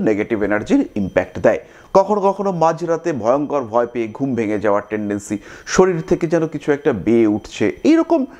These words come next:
টাইপের ঘটনাগুলো নেগেটিভ এনার্জির ইম্প্যাক্ট নির্দেশ করে। ছোট্ট ছোট্ট দুটি প্রতিকার, সেগুলো কিন্তু আপনার এই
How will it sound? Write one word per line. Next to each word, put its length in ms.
টাইপের 320
ঘটনাগুলো 460
নেগেটিভ 280
এনার্জির 380
ইম্প্যাক্ট 320
নির্দেশ 300
করে। 160
ছোট্ট 260
ছোট্ট 220
দুটি 200
প্রতিকার, 420
সেগুলো 260
কিন্তু 200
আপনার 240
এই 80